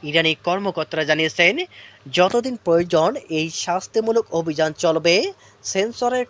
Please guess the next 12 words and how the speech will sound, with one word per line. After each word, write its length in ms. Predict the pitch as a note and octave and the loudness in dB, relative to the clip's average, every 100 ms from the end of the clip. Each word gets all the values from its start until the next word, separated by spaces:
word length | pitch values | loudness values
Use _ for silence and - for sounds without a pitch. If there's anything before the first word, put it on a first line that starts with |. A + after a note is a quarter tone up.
| - | -2
কঠোর 300 | F#3 A3+ A3 | -2 -2 -4
নিয়ন্ত্রণ 500 | F3 F3 F#3 G#3+ G#3+ | -2 -4 -4 -6 -6
সত্ত্বেও 540 | - E3+ - F3 G#3+ | -2 -4 -2 0 0
বিভিন্ন 440 | E3 F#3+ A3+ A3+ | 0 -4 -4 -6
সোশ্যাল 380 | - D#3+ D3+ D#3+ | -6 -8 -4 -2
মিডিয়ায় 540 | D#3+ D#3+ D#3+ F3 C4+ G4 - - - D3+ | -2 -4 2 4 4 0 -16 -20 -18 -6
ভাইরাল 320 | F3 G#3+ B3 | -2 0 -2
হয়েছে 420 | A#3 B3 - B3 - | -2 -4 0 -2 -2
ইরানি 320 | F3 G#3 G#3+ | -2 -2 -2
ক্ষেপণাস্ত্র 600 | - F#3 G#3+ G#3+ - G#3+ | -6 -10 -6 -6 -4 -8
হামলার 380 | - E3+ E3+ D#3+ | -4 -4 2 0
ভিডিও, 520 | D#3 D#3 D#3+ E3 D#3+ | 0 -4 2 2 2